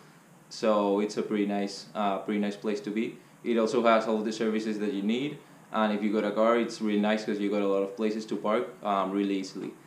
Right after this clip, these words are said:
So yeah, let's check it out. We're gonna start the visit of the apartment from the entrance. Um, as we can see right up from the start,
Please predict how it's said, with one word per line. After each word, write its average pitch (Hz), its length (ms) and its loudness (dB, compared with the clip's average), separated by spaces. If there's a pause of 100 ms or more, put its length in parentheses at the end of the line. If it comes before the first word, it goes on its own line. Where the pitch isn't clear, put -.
(160)
So 104 240 0
yeah, 107 160 4
let's 95 160 -2
check 107 160 -4
it 107 80 0
out. 98 220 0 (240)
We're 117 80 10
gonna 113 160 8
start 120 260 6
the 120 100 6
visit 120 280 6
of 107 160 0
the 110 140 8
apartment 113 440 10
from 107 220 4
the 98 400 6
entrance. 143 520 4 (680)
Um, 104 600 10
as 120 100 4
we 120 80 10
can 110 160 10
see 135 220 10
right 113 260 12
up 107 300 10
from 110 160 6
the 104 40 2
start, 135 360 8